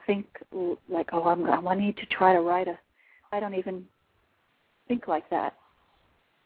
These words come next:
It's just a magical, I mean, a thing that, you know, like, if it happens, it happens. You know?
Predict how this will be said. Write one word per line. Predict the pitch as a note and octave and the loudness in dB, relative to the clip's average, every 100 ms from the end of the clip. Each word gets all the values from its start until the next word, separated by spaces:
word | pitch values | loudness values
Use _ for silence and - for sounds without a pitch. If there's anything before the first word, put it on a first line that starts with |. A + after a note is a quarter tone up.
| _ _ _ - | _ _ _ -14
It's | G3+ - | -8 -2
just | G3 - | 0 2
a | |
magical, | F#3+ F#3+ F#3+ G3 G3+ - - | 4 4 4 0 -6 -10 -14
I | |
mean, | G3 F#3+ | -12 -10
a | F#3 - | -12 2
thing | A3 G3+ G3+ | 4 4 0
that, | F#3 - _ _ _ - - - - - - _ _ _ _ _ _ - | -2 -2 _ _ _ -20 -20 -20 -20 -20 -20 _ _ _ _ _ _ -16
you | |
know, | A3+ E4 - - - - - - - - _ _ _ - | -14 -14 -16 -20 -14 -10 -10 -12 -20 -20 _ _ _ -8
like, | F#3+ _ _ _ _ _ | -8 _ _ _ _ _
if | G3 G3 | -2 2
it | |
happens, | F#3 F#3 - G#3+ A3 _ _ | 6 6 6 0 -2 _ _
it | G3 - | -20 -18
happens. | A#3 F#3 F3 _ _ _ _ _ _ - - _ _ _ - - _ _ _ _ _ _ _ _ _ _ _ _ _ _ _ _ - | -18 -18 -20 _ _ _ _ _ _ -20 -20 _ _ _ -20 -20 _ _ _ _ _ _ _ _ _ _ _ _ _ _ _ _ -14
You | F#3 | -12
know? | A3 | -12